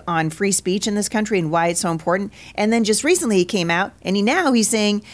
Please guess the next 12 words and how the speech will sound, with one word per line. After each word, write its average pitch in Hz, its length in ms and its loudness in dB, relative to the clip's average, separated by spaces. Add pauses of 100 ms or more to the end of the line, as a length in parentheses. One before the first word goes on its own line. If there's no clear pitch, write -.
(140)
that 190 140 2
he 269 140 4
wants 240 340 2
to, 226 540 0
uh, 190 200 0
he's 220 180 0
gonna 240 160 0
agree 208 380 2
by, 214 240 0
agree 233 400 2
to 220 280 0 (220)
reparations. 392 1120 0